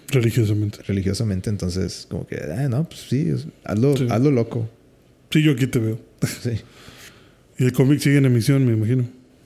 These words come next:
Speaker 2: Mm, no sé, creo que sí.
Speaker 1: Ok.
Speaker 2: Escuché que, por ejemplo, digo, una queja que sí, que sí estuve leyendo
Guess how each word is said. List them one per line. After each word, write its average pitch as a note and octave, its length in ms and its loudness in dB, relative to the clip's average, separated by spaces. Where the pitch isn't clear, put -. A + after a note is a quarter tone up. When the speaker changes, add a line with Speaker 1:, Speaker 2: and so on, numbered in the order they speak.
Speaker 2:
Mm, G#2+ 400 0
no G#2 100 0
sé, - 140 -6
creo A2+ 240 -2
que A3 60 -8
sí. G2+ 280 -4
Speaker 1:
Ok. - 100 -20
Speaker 2:
Escuché A#2+ 420 0
que, D3+ 260 2
por C#3 120 0
ejemplo, A#2+ 640 2
digo, C3 160 4
una D3+ 140 2
queja E3 260 2
que F3 100 2
sí, C3 180 2
que A#2+ 160 0
sí A2+ 100 2
estuve C#3 460 0
leyendo A2+ 460 -2